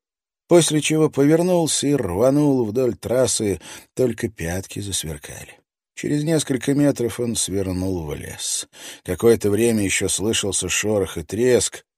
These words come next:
потом все стихло. Хассе негромко хохотнул, а Черстин подошла к Свену Арне. «Какого лешего вы его отпустили?» —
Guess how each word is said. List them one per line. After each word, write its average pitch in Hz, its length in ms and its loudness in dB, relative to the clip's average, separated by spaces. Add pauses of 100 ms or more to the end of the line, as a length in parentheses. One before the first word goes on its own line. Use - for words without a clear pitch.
(280)
потом 147 500 0
все 104 300 -6
стихло. - 680 -10 (560)
Хассе 92 520 -2
негромко 87 480 -4
хохотнул, 92 840 -6 (380)
а 71 120 -12
Черстин 139 760 -2
подошла 120 640 -2
к - 80 -12
Свену 76 520 -6
Арне. - 460 -12 (520)
«Какого 120 320 2
лешего 110 440 2
вы 101 120 0
его 104 120 2
отпустили?» — 98 680 0